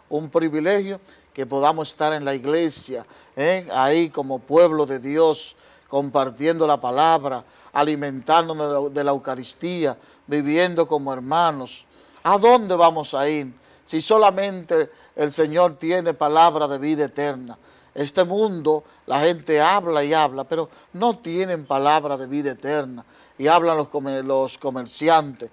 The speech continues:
y hablan los comunicadores, y hablan los políticos, pero solamente Dios tiene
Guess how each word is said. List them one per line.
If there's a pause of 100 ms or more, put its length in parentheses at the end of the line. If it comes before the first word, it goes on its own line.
(260)
y
hablan
los
comunicadores, (260)
y
hablan
los
políticos, (280)
pero
solamente
Dios
tiene